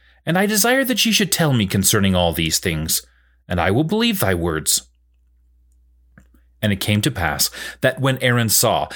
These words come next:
that the king would believe his words, he began, from the creation of Adam, reading the scriptures unto the king,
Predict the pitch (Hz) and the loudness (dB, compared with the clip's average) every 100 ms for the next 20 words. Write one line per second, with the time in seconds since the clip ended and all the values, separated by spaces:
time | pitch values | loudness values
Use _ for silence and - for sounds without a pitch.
0 | - 117 107 113 131 127 98 92 131 147 | -6 -2 0 0 2 2 0 0 0 0
1 | 160 147 143 127 104 113 101 85 - - | 0 0 0 0 0 0 0 0 -4 -6
2 | _ _ _ _ _ - 95 110 98 87 | _ _ _ _ _ -4 -2 0 0 0
3 | 78 - - - 113 104 - 107 110 120 | -4 -10 -14 -2 0 0 0 0 2 0
4 | 151 147 - 82 76 73 - _ - - | 0 -2 -4 -6 -6 -10 -14 _ -20 -14
5 | 107 180 196 202 196 - 120 - 120 107 | -2 0 2 0 0 0 -2 0 0 0
6 | 101 110 - 104 82 78 | 0 -2 -2 -2 -2 -4